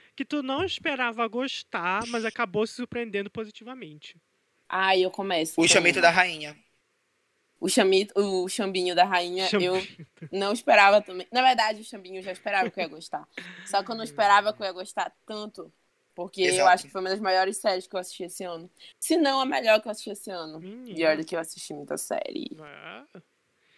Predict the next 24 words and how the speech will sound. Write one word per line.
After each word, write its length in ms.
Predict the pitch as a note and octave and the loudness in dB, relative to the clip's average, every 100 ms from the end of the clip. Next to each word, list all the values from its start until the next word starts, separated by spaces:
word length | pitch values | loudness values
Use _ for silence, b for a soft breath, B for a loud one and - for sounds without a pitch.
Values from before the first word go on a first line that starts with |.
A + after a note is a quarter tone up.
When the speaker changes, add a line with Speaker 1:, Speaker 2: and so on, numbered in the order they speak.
| _ | _
Speaker 2:
Achei 460 | - F3+ - F3 E3 | 4 4 4 0 0
Speaker 1:
E 40 | |
Speaker 2:
incrível, 480 | F3+ - F#3 E3+ G#3 | -4 -10 -10 -6 0
Speaker 1:
vocês 120 | E3 A#3 | 0 2
Speaker 2:
achei 60 | |
Speaker 1:
tiveram 200 | F3 G#3+ A3+ | 2 2 0
Speaker 2:
muito 100 | G3+ | 0
Speaker 1:
algum 140 | F#3 | -2
Speaker 2:
bom. 60 | D#3 | 0
Speaker 1:
filme 240 | G#3 A#3+ | -2 -4
também 380 | B3 F#3 F3 G3 | -4 -6 -4 -4
que 120 | A3+ F#3+ | -6 -10
vocês 240 | F3 F3+ | -12 -12
não 80 | F3 | -14
esperavam 760 | D#3+ F3+ D#3 F3+ G#3+ F#3+ F#3+ | -14 -12 -10 -10 -10 -12 -14
e 40 | F#3 | -14
acabou? 560 | E3 D#3+ D#3 F3+ F3+ F3 _ _ _ _ _ | -14 -14 -12 -12 -14 -18 _ _ _ _ _
Speaker 2:
Tem 240 | D4 D4 | 4 6
outra 260 | C#4 B3+ B3+ | 8 6 6
que 60 | A3 | 4
eu 40 | |
assisti 320 | A#3 A3+ A3+ | 4 2 -4
também, 240 | G#3 F#3+ F3 | 0 0 0
vou 180 | F3 | -4